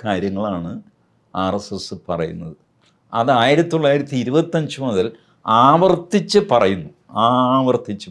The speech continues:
പറയുന്നു. ശാഖയിൽ പ്രത്യേകിച്ച് എന്താ, നമ്മൾ ഓരോ തവണയും ശാഖയിൽ പോകുമ്പോൾ എനിക്ക് പോലും തോന്നിയിട്ടുണ്ട്, "ഓ, എത്ര കാലമായി ഇത്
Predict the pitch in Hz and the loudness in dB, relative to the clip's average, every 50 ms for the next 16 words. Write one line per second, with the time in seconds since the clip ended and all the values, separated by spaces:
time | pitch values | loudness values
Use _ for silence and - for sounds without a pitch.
0 | 85 101 82 82 80 78 76 - _ _ _ _ _ _ _ _ _ _ _ _ | -10 -10 -10 -10 -10 -14 -16 -20 _ _ _ _ _ _ _ _ _ _ _ _
1 | _ _ - - - 147 139 143 175 180 143 - 160 185 165 143 147 - 135 127 | _ _ -10 -2 2 2 4 4 4 2 2 0 0 0 0 -2 -2 -4 -4 -6
2 | - - 156 165 165 170 170 156 147 139 107 98 92 - - _ _ _ _ _ | -2 0 4 6 6 6 4 2 -2 -2 -2 -4 -4 -4 -10 _ _ _ _ _
3 | _ _ _ _ _ _ _ _ _ - 127 135 143 139 151 160 143 131 120 123 | _ _ _ _ _ _ _ _ _ -2 0 2 2 2 2 2 0 0 0 2
4 | 131 156 165 185 185 180 185 170 165 165 160 170 165 - - 147 143 135 123 117 | 4 6 6 6 6 4 4 4 4 2 0 -2 -2 -2 0 2 2 2 2 0
5 | 131 127 131 110 104 110 117 117 113 98 107 180 - - 185 170 190 196 - 196 | 0 0 -2 -2 -2 -4 -2 -2 0 0 0 -2 0 0 0 0 0 -2 -2 0
6 | 180 175 165 170 165 139 139 139 131 120 110 107 107 104 - - 117 131 - _ | 2 2 2 2 0 -2 -2 -2 -2 -2 -4 -6 -8 -10 -10 -10 -12 -14 -14 _
7 | _ _ _ _ _ _ _ - 73 76 - - 98 95 92 - - - 92 90 | _ _ _ _ _ _ _ -16 -16 -16 -14 -8 -6 -6 -6 -6 -10 -8 -4 -4
8 | 101 127 139 135 135 127 120 123 120 107 92 | -4 -4 -4 -4 -6 -4 -4 -4 -6 -8 -8